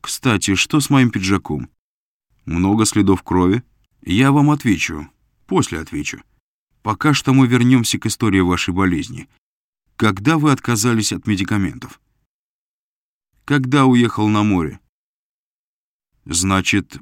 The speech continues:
последние два месяца лекарств не принимали?» «Нет, какое-то время еще принимал».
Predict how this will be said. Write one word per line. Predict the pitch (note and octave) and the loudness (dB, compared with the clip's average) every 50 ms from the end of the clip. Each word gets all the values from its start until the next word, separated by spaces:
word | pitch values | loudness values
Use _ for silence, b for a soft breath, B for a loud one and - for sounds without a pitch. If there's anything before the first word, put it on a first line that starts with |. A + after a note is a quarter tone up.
| - _ | -14 _
последние | - F#2+ E2+ - - G2 F#2+ F2 E2+ F2 F2 | -6 -4 -4 -2 0 0 0 0 0 -2 -4
два | D#2+ E2 E2+ E2 D#2+ | -4 -4 -6 -4 -4
месяца | E2+ E2 D#2+ - A#2 G2+ - - C3+ B2+ - _ _ _ _ _ _ _ | -4 -4 -4 -4 -6 -4 -4 -4 -4 -4 -6 _ _ _ _ _ _ _
лекарств | - - C3 C3+ - D3 C3+ C3+ - - | -4 -2 0 0 2 0 -2 0 0 0
не | C#3+ D3 | 0 0
принимали?» | C#3 D3+ D3+ D#3 C#3+ G#2+ E2+ C#2+ C2 - - _ _ _ _ _ _ _ _ _ _ _ _ _ _ _ _ _ _ _ _ _ - | 0 0 0 2 2 2 0 -2 -6 -12 -18 _ _ _ _ _ _ _ _ _ _ _ _ _ _ _ _ _ _ _ _ _ -6
«Нет, | - F2 F#2+ F#2+ F2+ D#2+ D2+ - - | -2 0 0 2 0 0 -2 -8 -10
какое-то | - - G2+ - - C#3+ C3+ A#2+ - B2+ A2+ | -8 -8 -6 -2 0 0 0 0 0 0 0
время | A2+ A#2 A#2 G#2 G2+ G2+ | 0 2 2 2 4 2
еще | G2+ G2+ - - - | 2 2 0 -4 -6
принимал». | - - A#2+ B2+ C3+ A#2+ G2 D#2+ C2+ - F#2+ | -6 -4 -2 -2 -2 -2 -2 -4 -6 -8 -12